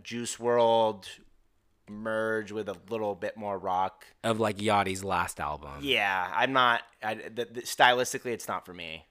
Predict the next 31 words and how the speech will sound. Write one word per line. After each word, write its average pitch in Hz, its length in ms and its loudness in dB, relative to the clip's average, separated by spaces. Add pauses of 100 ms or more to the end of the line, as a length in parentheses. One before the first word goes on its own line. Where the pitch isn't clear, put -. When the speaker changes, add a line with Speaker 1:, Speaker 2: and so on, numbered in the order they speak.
(120)
Speaker 2:
Yeah, - 260 0
I 85 120 -4
agree. 76 440 -6
Speaker 1:
Yeah. 85 200 -10 (180)
Speaker 2:
Um, 64 400 -12
production's 101 480 -6
good, 69 180 -12
though. - 100 -16 (140)
Speaker 1:
I'll 110 140 0
just 98 200 -10
keep - 160 -18
listening 87 360 -12
to 85 80 -18
Gunna. 85 400 -10 (720)
Speaker 2:
Me 92 120 -12
too. 80 260 -8 (300)
Speaker 1:
Yeah. 65 220 -12 (500)
Speaker 2:
Um, 90 760 -8 (280)
anything 113 340 -4
else 98 200 -4
we 104 80 -4
missed 95 400 -4
on 98 100 -6
the, 90 300 -8 (600)
on 95 160 -10
the, 87 280 -10 (160)
the 92 100 -14
trial 95 500 -4
and 92 240 -10
or 90 140 -10
Gunna? 95 500 -10